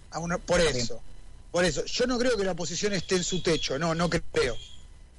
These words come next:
Speaker 1: No creo, creo que la oposición todavía tiene para crecer, justamente porque, eh, bueno, estos votos que perdieron,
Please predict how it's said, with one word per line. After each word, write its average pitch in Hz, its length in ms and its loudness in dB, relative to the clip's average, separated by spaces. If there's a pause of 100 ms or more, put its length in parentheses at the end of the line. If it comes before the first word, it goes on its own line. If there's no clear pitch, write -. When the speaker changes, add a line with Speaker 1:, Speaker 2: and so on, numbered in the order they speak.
Speaker 1:
No 175 100 2
creo, 165 280 4
creo 190 180 2
que 185 80 0
la 185 100 2
oposición 175 420 0
todavía 190 360 2
tiene 185 320 0
para 156 220 0
crecer, 190 480 0 (320)
justamente 220 580 2
porque, 208 540 0 (460)
eh, 151 420 2
bueno, 180 300 0 (600)
estos 208 280 2
votos 214 240 2
que 190 100 0
perdieron, 185 680 0